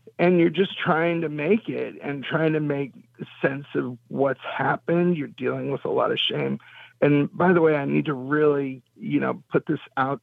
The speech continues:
to your, your audience. The statistics say one in six men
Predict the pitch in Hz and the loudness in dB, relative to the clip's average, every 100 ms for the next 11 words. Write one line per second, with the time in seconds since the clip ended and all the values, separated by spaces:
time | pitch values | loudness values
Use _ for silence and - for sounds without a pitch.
0 | - 135 131 131 131 131 - 131 127 - | -4 -2 0 0 -2 -4 -4 -2 -2 -2
1 | 131 135 135 135 135 135 - _ _ - | -2 -2 -2 -4 -8 -10 -16 _ _ -2
2 | 143 - 147 - 165 160 - 156 - - | -2 0 -4 -2 -4 -2 -4 -4 -6 -2
3 | 139 131 127 123 - - 127 123 135 160 | 0 0 0 -4 -10 -12 -6 0 2 4
4 | 180 185 170 - - 135 - - - 123 | 4 4 2 -2 -2 -2 -4 -12 -14 -4
5 | 127 123 127 127 127 | -2 0 0 -2 -4